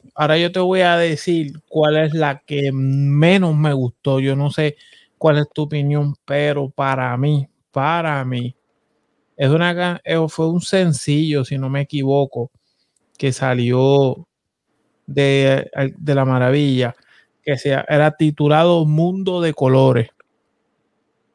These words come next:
Yo no sé si es la pista, no sé si es la letra. Bueno, sí, para mí que es una mezcla de todas esas cosas, pero es la canción que, es la única canción de Arcángel que yo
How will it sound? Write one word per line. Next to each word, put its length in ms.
Yo 240
no 140
sé 160
si 180
es 140
la 260
pista, 580
no 360
sé 320
si 240
es 160
la 280
letra. 920
Bueno, 420
sí, 240
para 120
mí 140
que 140
es 60
una 400
mezcla 380
de 60
todas 320
esas 220
cosas, 280
pero 240
es 140
la 180
canción 480
que, 320
es 160
la 140
única 300
canción 380
de 100
Arcángel 500
que 160
yo 200